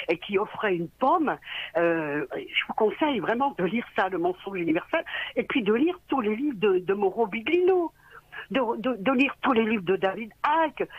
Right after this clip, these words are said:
d'Anton Parks, de tous ces gens-là qui ont fait un travail remarquable, des études très profondes d'un homme qu'on appelle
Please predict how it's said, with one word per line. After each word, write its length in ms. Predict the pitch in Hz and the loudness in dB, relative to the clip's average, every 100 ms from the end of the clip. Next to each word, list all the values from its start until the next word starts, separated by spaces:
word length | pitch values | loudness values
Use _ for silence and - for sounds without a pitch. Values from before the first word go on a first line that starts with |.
| - | -8
d'Anton 480 | - 220 - 285 285 - | -2 -2 2 2 2 0
Parks, 360 | 330 311 - | -2 -2 -4
de 140 | 196 196 | -4 -4
tous 180 | - 196 | -8 -2
ces 120 | 233 | -2
gens-là 340 | 196 180 - 165 | 2 2 2 -2
qui 100 | - | -2
ont 60 | 170 | -2
fait 120 | 214 | 0
un 60 | 190 | -2
travail 400 | - - 185 180 | 0 -2 -2 -4
remarquable, 600 | 247 262 - 330 285 226 - - - - | -2 -4 -2 -2 -2 -4 -10 -8 -10 -4
des 200 | 180 190 | -2 0
études 440 | 208 - 208 160 - | -4 -2 -2 -2 -2
très 180 | - | -6
profondes 460 | - 302 302 339 269 | -4 -4 0 0 2
d'un 200 | 196 202 | 0 2
homme 180 | 214 208 | 0 0
qu'on 180 | - 180 | -2 -2
appelle 300 | 175 196 | 0 -2